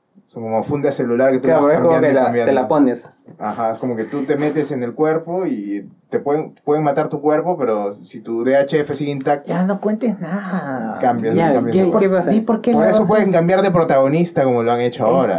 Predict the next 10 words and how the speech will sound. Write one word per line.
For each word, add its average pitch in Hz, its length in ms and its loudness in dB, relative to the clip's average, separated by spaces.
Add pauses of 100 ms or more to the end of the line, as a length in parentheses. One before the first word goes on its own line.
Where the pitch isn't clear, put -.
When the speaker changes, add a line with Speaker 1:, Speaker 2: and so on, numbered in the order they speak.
Speaker 1:
a 98 80 0
eso 101 220 -6
iba. 107 300 -4
Speaker 3:
Sí, 151 260 -2
eso 160 260 -4
ya 160 140 -4
sabemos. 90 480 -8
Speaker 1:
Ya 98 80 -2
está, - 440 -6
ya. - 120 -16